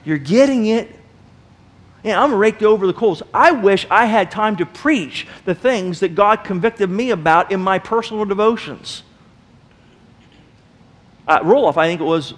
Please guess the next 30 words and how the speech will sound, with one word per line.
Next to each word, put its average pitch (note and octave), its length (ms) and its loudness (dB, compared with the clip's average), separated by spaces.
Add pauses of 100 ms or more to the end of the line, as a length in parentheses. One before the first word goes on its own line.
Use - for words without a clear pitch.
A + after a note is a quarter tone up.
(140)
what - 240 -6
used F3 200 -6
to F3+ 60 -6
do G#3+ 180 0
that. B2 340 -4 (340)
Whatever A3+ 240 2
he G#3+ 200 -4
had A3+ 280 4
in G#3+ 120 -2
his F#3+ 200 2
devotions F#3 600 0
that G3+ 180 2
morning A#3 400 0
is D#3+ 80 -4
what E3+ 160 0
he E3 60 0
preached E3+ 420 -6
on. A#2 260 -6 (440)
I - 80 0
like F#3 280 -2
that. - 120 -6
That's - 100 -10
a E3 40 -12
great D3 200 -4
idea. A#2 380 -8 (2250)
It C#3+ 40 -10
was D3+ 60 -4
on D3 120 -2
his B2 100 -12
heart. F#3+ 320 -2